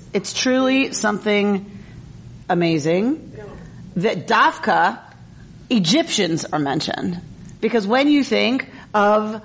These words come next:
Speaker 1: what happened in Egypt, for me, you might as well fill in Nazis here.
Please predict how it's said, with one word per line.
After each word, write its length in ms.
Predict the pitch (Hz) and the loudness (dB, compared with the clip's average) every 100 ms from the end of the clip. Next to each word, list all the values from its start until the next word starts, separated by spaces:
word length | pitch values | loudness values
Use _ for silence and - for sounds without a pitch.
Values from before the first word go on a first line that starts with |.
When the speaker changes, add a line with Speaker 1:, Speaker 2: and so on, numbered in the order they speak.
| - | -2
Speaker 1:
what 300 | 202 240 233 | 2 2 2
happened 640 | 214 269 277 226 220 226 | 2 2 4 2 2 0
in 180 | 226 214 | 2 0
Egypt, 640 | 233 285 202 185 233 - - - | 2 2 2 2 2 -4 -14 -14
for 140 | - 226 | -2 2
me, 300 | 247 277 320 | 4 4 4
you 160 | 254 | 4
might 220 | 240 240 254 | 4 4 2
as 100 | 220 | 2
well 180 | 226 226 | 2 0
fill 400 | - - 233 220 | -4 0 2 4
in 380 | 226 233 233 220 | 4 4 4 4
Nazis 580 | 240 233 - - 98 - | 2 0 -4 -4 -4 -4
here. 340 | 170 - 180 | -2 -2 -6